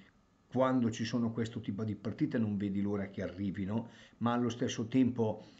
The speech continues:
è molto veloce il periodo per arrivare lì, quindi sarà molto più veloce di quello che sembra.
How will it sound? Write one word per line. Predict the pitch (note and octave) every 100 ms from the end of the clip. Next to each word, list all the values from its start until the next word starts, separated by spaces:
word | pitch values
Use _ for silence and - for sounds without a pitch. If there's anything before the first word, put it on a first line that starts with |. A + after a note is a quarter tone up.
| -
è | A#2+
molto | B2+ B2 B2+
veloce | A2 G#2+ G2+ -
il | G2
periodo | E2 F#2 F#2 F2+ F2
per | E2+ - F#2
arrivare | F2+ G2 F2+ F#2 F2+
lì, | F2 E2 -
quindi | - A#2 G#2
sarà | - G#2
molto | G#2+ A2 G#2
più | G#2+
veloce | G2 G#2 G2+ -
di | F#2
quello | - F#2+ F2+
che | F2+
sembra. | D#2+ E2+ D#2 C#2 A#1